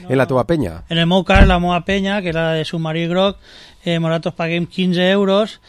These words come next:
Speaker 1: i tenim jaqueta, un altre any, pues, canviem de
Speaker 2: Mm.
Speaker 1: tema, són quinze euros, i trenta euros si és el primer any que te fas,
Speaker 2: Sí.
Speaker 1: més o menys. I ahí te entren ja totes les avantatges que fa l'agrupació de penyes, les avantatges que nosaltres podem fer,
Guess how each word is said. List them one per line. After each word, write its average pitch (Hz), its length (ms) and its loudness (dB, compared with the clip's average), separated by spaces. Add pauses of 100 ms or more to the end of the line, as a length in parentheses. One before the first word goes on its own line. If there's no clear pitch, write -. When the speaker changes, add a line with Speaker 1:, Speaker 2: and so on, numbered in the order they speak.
(220)
Speaker 1:
i 156 80 -10
tenim 151 300 -6
jaqueta, 196 840 -2
un 170 80 -4
altre 151 220 -6
any, 151 100 -4
pues, 143 200 -6 (440)
canviem 139 380 -12
de 139 260 -6
Speaker 2:
Mm. 104 80 -2
Speaker 1:
tema, 190 260 -4
són 170 160 -6
quinze 143 300 -8
euros, 151 320 -6 (340)
i 170 220 -2
trenta 165 420 -2
euros 170 260 -2
si 180 100 -4
és 160 80 -6
el 170 100 -6
primer 156 320 -8
any 147 160 -10
que 160 100 -12
te 139 140 -12
fas, 139 380 -12 (420)
Speaker 2:
Sí. 117 60 -10
Speaker 1:
més 104 100 -6
o - 80 -4
menys. 147 160 -10 (400)
I 156 160 -8
ahí 147 160 -4
te 175 160 -2
entren 170 320 -2
ja 165 140 -2
totes 170 200 -6
les 165 140 -4
avantatges 165 640 -4
que 165 500 -4
fa 156 160 -4
l'agrupació 151 560 -6
de 165 120 -6
penyes, 196 600 -4
les 160 140 -8
avantatges 143 400 -12
que - 140 -14
nosaltres 143 580 -10
podem 143 280 -10
fer, 196 380 -4